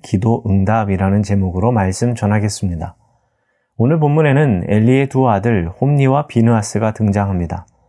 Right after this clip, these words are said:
이들은 아버지 엘리 제사장을 이어 성전의 일을 담당했는데 십이 절 표현을 빌리면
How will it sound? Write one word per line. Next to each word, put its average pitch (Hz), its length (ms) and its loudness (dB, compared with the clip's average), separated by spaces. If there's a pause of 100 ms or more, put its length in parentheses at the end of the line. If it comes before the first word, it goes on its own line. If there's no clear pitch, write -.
(480)
이들은 127 340 0
아버지 117 380 0
엘리 117 240 2
제사장을 123 600 0
이어 107 360 2
성전의 131 520 0
일을 107 320 2
담당했는데 95 840 -2 (460)
십이 135 300 -2
절 139 200 0
표현을 139 400 -2
빌리면 110 480 0